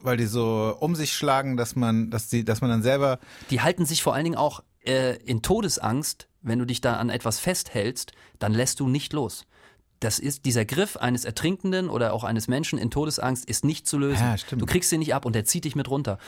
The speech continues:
Speaker 2: Da kannst du machen, was du willst. Der sieht dich als festes Element und zieht so lange an dir und bis du irgendwann auch nicht mehr kannst und tot bist.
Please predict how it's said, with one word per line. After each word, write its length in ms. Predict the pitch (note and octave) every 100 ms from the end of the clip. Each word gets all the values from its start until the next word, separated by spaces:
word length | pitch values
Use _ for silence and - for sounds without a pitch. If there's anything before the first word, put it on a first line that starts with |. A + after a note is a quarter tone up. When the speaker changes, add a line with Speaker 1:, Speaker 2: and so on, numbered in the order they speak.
| -
Speaker 2:
Da 80 | -
kannst 240 | G#2+ C#3 -
du 60 |
machen, 280 | C3+ D#3+ D#3+
was 140 | D#3
du 100 | - D3
willst. 260 | C#3+ -
Der 120 | A2+
sieht 300 | A2 D#3+ C#3
dich 260 | E3+ G3+ A2+
als 220 | C3 -
festes 420 | - E3+ E3+ E3
Element 440 | D#3+ D3 C#3 D3+ F3
und 180 | C3+ A2+
zieht 300 | - G#3+ F3+
so 80 | D#3+
lange 240 | D3 D#3
an 180 | C3 D3+
dir 160 | D3+
und 140 | C#3 B2
bis 160 | B2
du 80 | -
irgendwann 220 | B2 B2
auch 80 | A2
nicht 100 | A2+
mehr 100 | G#2
kannst 280 | G2+ G2+ -
und 100 | F#2+
tot 240 | - G2
bist. 240 | - E2+